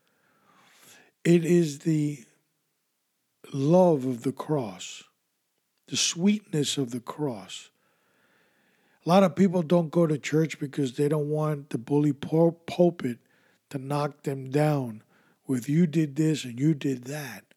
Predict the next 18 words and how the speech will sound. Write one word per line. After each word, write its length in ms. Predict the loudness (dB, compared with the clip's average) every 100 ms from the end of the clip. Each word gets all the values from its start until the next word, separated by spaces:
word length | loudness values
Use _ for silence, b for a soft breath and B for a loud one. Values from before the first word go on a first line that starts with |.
| _ _ _ _ _ -6
or, 160 | -4
"You 180 | 4 4
will 300 | 6 4 2
suffer 480 | 0 -2 -2 -2 -2
this." 540 | 0 -2 -2 -12 -20 -20 b b b b b b b b b -6
Sometimes 520 | -4 0 0 0 0
they 80 | 0
have 200 | -2 -4
to 100 | -4
be 220 | -4 -4
spoken 640 | -8 -4 0 0 -2 -10
through, 400 | -6 -4 -4 -8 _ _ _ _ _ _
through 180 | -4 -2
the 120 | -2
love 400 | 0 2 2 0
of 120 | -6
the 120 | -8
cross. 640 | -12 -16 -16 -18 -20 -20